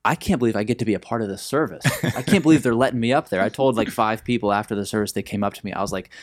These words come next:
"They're letting just about anybody go up there to do that." 'Cause I can't, I can't believe I got to be a part of what Mike and the team did. And I've, I've heard so many things from people this year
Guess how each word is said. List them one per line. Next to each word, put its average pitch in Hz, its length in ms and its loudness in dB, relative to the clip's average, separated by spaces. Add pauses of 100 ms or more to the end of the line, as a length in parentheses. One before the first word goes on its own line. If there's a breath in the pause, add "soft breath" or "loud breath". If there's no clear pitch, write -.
(340 loud breath)
"They're 117 140 0
letting 107 320 -6
just 113 200 -4
about 95 240 -2
anybody 101 320 0
go 104 120 -2
up 98 120 0
there 101 140 0
to 92 80 -4
do 110 120 2
that." 101 140 2
'Cause - 100 -4
I 143 160 4
can't, 180 320 2
I 139 140 6
can't 180 220 0
believe 135 320 2
I 110 200 2
got 113 260 -2
to 107 60 -4
be 107 380 0 (260 loud breath)
a 113 80 2
part 113 300 2
of 101 140 -4
what 110 280 0 (240 loud breath)
Mike 117 340 0
and 110 120 -2
the 95 60 -6
team 107 480 -2
did. 101 240 2
And 101 160 -2
I've, 110 260 -2
I've 113 140 -2
heard 110 180 2
so - 380 2
many 151 220 2
things 107 300 -4
from 98 160 -4
people 95 460 -4 (560)
this 131 320 2
year 101 400 0